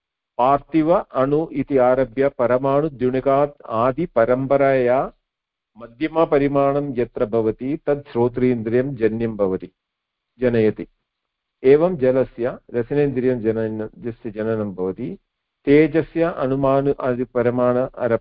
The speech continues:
परम्परया चक्षु इन्द्रियस्य जननं भवति। वायुपरम्परा इति इत्युक्ते तुगेन्द्रियस्य जननं भवति इति उक्तं। किन्तु ते सर्वे अतीन्द्रियत्वं भवति उद्भूतरूप अभावात्।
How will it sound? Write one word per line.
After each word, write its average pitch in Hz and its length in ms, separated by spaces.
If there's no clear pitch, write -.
परम्परया 120 640
चक्षु - 460
इन्द्रियस्य 123 580
जननं 107 400
भवति। 92 440
वायुपरम्परा 143 1000
इति 127 200
इत्युक्ते 120 480
तुगेन्द्रियस्य 123 880
जननं 117 420
भवति 107 260
इति 107 260
उक्तं। - 180
किन्तु 135 260
ते 143 340
सर्वे 139 600
अतीन्द्रियत्वं 185 920
भवति 135 560
उद्भूतरूप 131 880
अभावात्। 104 540